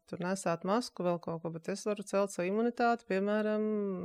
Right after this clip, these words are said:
nu, tur sportojot, staigājot svaigā gaisā, kustoties, jā. Ā,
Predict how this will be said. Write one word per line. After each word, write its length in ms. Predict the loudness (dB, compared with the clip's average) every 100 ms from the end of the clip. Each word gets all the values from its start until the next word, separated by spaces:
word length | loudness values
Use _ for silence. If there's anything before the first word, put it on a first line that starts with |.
| -4 -4
nu, 220 | -4 -4
tur 160 | -6 -6
sportojot, 640 | -2 -2 0 0 2 -2
staigājot 540 | 0 0 4 2 0
svaigā 320 | -4 -4 -2 0
gaisā, 400 | -2 0 -4 0
kustoties, 880 | 0 2 2 2 4 4 4 0 -8
jā. 320 | -4 -2 -2 -6 -14 -20 -18 -18 -20 -6
Ā, 160 | -2